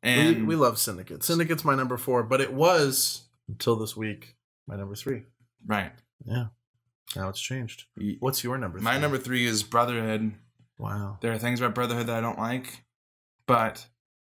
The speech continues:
Speaker 2: I still think it, it still has that, like, refined gameplay that A C one lacks.
Speaker 1: Yeah.
Speaker 2: And it still sticks to that classic A C feel that, like, a game like Black Flag doesn't have for me.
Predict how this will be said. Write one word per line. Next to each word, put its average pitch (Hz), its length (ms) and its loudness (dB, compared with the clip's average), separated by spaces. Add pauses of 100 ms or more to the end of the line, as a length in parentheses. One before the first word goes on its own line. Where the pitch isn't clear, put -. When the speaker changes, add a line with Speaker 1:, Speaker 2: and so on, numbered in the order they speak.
(140)
Speaker 2:
I 113 80 2
still 127 240 2
think 127 480 -2
it, 120 480 0 (320)
it 139 160 2
still 160 160 6
has 139 160 6
that, 139 140 0
like, 120 140 -2
refined 127 720 2
gameplay 131 500 0
that 123 180 -2
A 117 100 -4
C 120 140 0
one 110 280 -2
lacks. 110 680 -2
Speaker 1:
Yeah. 117 320 2
Speaker 2:
And 117 480 2 (180)
it 117 80 -2
still 135 220 4
sticks - 380 0
to 131 60 -2
that 110 160 0
classic 110 340 -6
A 120 120 -6
C 123 140 -2
feel 113 300 -2
that, 101 120 -2
like, 101 160 -8 (200)
a 110 80 -8
game 110 180 -6
like 104 160 -8
Black 110 220 2
Flag 104 340 -2
doesn't 104 300 -4
have 92 260 -10
for 95 140 -10
me. 85 240 -14